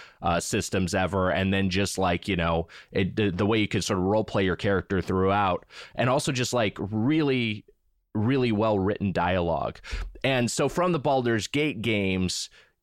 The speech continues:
uh, came a, a Icewind Dale, which was, like, more combat heavy, and then Planescape Torment, one of my favorite games of all time, which was more story heavy and kind of backgrounded the combat. And that,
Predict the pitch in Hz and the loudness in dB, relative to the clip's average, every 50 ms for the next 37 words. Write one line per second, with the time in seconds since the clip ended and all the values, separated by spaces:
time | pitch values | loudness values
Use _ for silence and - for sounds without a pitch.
0 | - - 113 107 101 98 95 - - - - 143 123 113 110 110 107 104 101 - | -4 -2 0 2 2 0 -2 -4 -6 -4 -2 -2 0 0 0 0 0 0 -2 -2
1 | - _ _ _ - - 107 95 80 - - 104 101 101 95 - - 123 127 120 | -4 _ _ _ -4 -2 -2 -2 -2 -2 -2 -2 0 0 0 0 0 -2 -2 -2
2 | - - 131 127 113 110 98 85 123 120 120 113 107 92 90 87 90 98 - - | -2 -2 0 0 0 0 0 -2 0 0 2 2 2 2 2 0 0 -2 -6 -10
3 | - - _ - - 110 107 - - - 110 104 104 101 98 98 95 95 95 92 | -20 -20 _ -2 0 0 0 0 -2 0 0 2 2 4 4 4 4 2 2 0
4 | 90 - - - - - - 101 107 101 98 85 87 110 113 101 - - - - | 0 -2 -6 -8 -8 -8 -8 -4 -2 -2 -2 0 0 0 0 0 0 -2 -2 0
5 | 143 147 143 131 123 110 98 101 113 104 95 95 101 98 98 - - 101 98 104 | 2 2 2 2 2 0 0 0 0 0 0 0 0 0 0 0 0 0 0 0
6 | 101 98 95 - - - 135 127 117 104 - - 107 95 - - - 165 175 156 | 0 0 -2 -4 -2 -2 0 0 0 -2 -2 -2 -4 -4 -4 -4 -2 0 0 2
7 | 139 123 113 110 - 104 107 113 107 104 104 95 85 - 107 107 101 98 92 - | 2 0 0 -2 -2 -2 -2 0 0 2 0 0 0 0 0 0 0 0 -2 -2
8 | 107 104 104 92 87 98 90 95 92 87 - - 127 127 127 123 113 107 98 90 | -2 -2 0 0 -2 -2 0 2 0 0 0 -2 -2 -2 0 0 0 0 0 -2
9 | - 110 92 - 101 92 87 - - - - 156 160 160 151 139 131 120 120 113 | -2 -4 -2 0 0 0 0 0 -2 -4 -2 0 0 2 2 0 0 0 0 -2
10 | 104 110 113 110 104 95 92 - - 107 98 87 87 80 - - 120 117 123 123 | 0 0 0 0 0 -2 -2 -2 -2 -2 -2 -2 -2 -4 -4 -2 0 0 0 0
11 | - - 120 110 104 104 98 92 - 90 - - - 131 131 131 127 110 104 98 | -2 -2 0 0 0 0 -2 -2 -4 -6 -8 -4 -4 -2 0 0 0 0 0 0
12 | 95 90 - _ _ _ _ _ _ _ _ _ _ _ _ _ _ - 131 117 | 0 -2 -4 _ _ _ _ _ _ _ _ _ _ _ _ _ _ -4 -2 0
13 | 110 98 143 147 - | 0 0 0 -2 -2